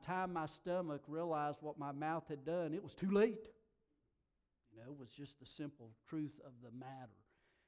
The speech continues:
Uh, we had Christmas. We had one of, uh, my son's friends came and ate Christmas we hadn't seen in a while, Scotty.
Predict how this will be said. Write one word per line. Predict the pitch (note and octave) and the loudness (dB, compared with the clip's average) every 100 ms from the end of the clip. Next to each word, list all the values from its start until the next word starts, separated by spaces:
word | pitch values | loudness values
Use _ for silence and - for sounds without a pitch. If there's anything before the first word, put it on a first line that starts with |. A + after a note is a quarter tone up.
| _ - | _ -6
Uh, | C#3+ C#3 | -2 -2
we | C#3+ F3 | -2 0
had | F3+ D#3 | 2 0
Christmas. | - G3 F#3+ - B2+ - - | 0 0 0 0 -6 -6 -10
We | C3+ | -6
had | C#3 C3+ | -6 -4
one | D3 | -4
of, | C#3 B2+ - | -4 -8 -12
uh, | B2+ - _ _ _ D#3+ | -12 -14 _ _ _ -8
my | C3+ C#3 - - _ _ _ | -6 -8 -14 -20 _ _ _
son's | - E3 D#3 C#3+ - - - | -6 -2 0 -2 -8 -20 -4
friends | D#3 D#3 D3 - | 0 0 -2 -6
came | E3 D#3 D#3 | -2 0 0
and | C#3+ | 0
ate | D3+ D3+ - _ _ _ | -2 -2 -10 _ _ _
Christmas | - F3 D#3+ D3+ - D3+ - | -4 -4 -2 -8 -8 -10 -4
we | |
hadn't | D3+ - | -4 -4
seen | - D3+ D3 | -2 0 0
in | |
a | C#3 | -2
while, | C#3 C#3 | -2 -2
Scotty. | C3+ - C#3+ C#3 C#3 | -4 -4 -2 0 -2